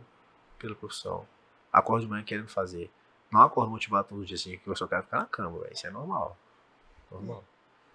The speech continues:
Entendeu? E falar, "Ah, é fácil?" Não é fácil.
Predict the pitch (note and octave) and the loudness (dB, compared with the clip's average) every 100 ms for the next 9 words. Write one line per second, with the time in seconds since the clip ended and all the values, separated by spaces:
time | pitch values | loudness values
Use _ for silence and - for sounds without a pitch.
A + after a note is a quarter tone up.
0 | _ _ _ _ _ _ _ A#2 E2+ E2+ | _ _ _ _ _ _ _ -18 -14 -12
1 | F2+ F#2+ A2 B2 B2 G2+ G#2+ G2+ - B2 | -10 -6 -4 6 8 10 10 8 6 6
2 | G2 F#2+ F#2+ G#2+ D#3+ F#2+ - | 6 2 -8 -4 2 2 0